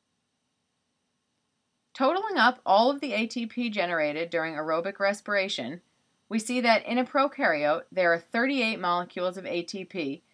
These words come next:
made for each molecule of glucose that enters.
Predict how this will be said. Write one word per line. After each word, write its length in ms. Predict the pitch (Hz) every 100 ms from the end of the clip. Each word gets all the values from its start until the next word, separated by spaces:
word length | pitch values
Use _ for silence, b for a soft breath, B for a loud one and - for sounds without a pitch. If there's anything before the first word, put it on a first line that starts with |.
| _
made 200 | - 170
for 160 | 170 170 -
each 260 | 226 233
molecule 500 | 214 180 185 - 175
of 140 | 175 170
glucose 460 | 160 156 170 151
that 180 | - 160
enters. 520 | 139 107 - - -